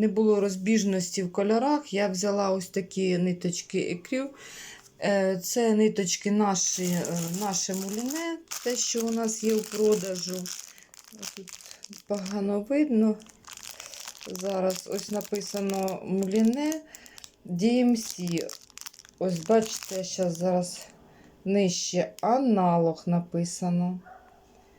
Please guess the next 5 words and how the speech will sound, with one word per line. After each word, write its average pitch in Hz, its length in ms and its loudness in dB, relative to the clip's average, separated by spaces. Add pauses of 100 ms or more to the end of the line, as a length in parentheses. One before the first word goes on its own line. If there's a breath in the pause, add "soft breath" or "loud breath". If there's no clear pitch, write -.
(640 soft breath)
Він 202 480 4
коштує 190 600 2
по 185 340 2
вісім 180 260 -2
гривень. 262 580 -4